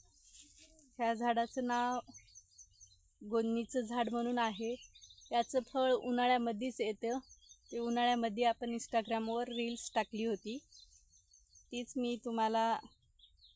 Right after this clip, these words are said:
पाहण्यासाठी टाकली. आणि याचं नाव पण सांगा म्हणलं होतं, पण आपल्या YouTube फॅमिलीनं कोणीसुद्धा नाव सांगितलं नव्हतं, म्हणून मी आता या झाडाचं नाव सांगत आहे.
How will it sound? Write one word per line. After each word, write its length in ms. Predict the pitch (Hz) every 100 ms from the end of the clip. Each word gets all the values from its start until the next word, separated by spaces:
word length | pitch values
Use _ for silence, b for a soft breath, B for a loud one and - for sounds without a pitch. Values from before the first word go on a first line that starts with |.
| - - - -
पाहण्यासाठी 600 | 214 208 220 - 220 233
टाकली. 440 | 208 214 - 208 226 - -
आणि 400 | 208 220 233 233
याचं 360 | 220 - 226
नाव 200 | 220 214
पण 260 | 208 233 240
सांगा 380 | - 214 208 240
म्हणलं 260 | 247 240
होतं, 320 | 247 240 240 254 - - _ _ _ -
पण 140 | 233 226
आपल्या 540 | 220 233 233 233 233 - - - - - - - - - - -
YouTube 300 | 220 240 -
फॅमिलीनं 680 | 226 226 233 233 233 240 233
कोणीसुद्धा 960 | - 208 233 - - - 226 196 220
नाव 220 | 220 214
सांगितलं 540 | 220 220 202 214 233 233
नव्हतं, 360 | 226 - 214 294 _ - - - _ - - _ - 226
म्हणून 300 | 233 240 233
मी 80 |
आता 340 | 226 220 233 240
या 400 | 226 226 220 220
झाडाचं 580 | 220 214 220 220 247 233
नाव 220 | 220 220
सांगत 420 | - 208 208 220
आहे. 320 | 214 190 247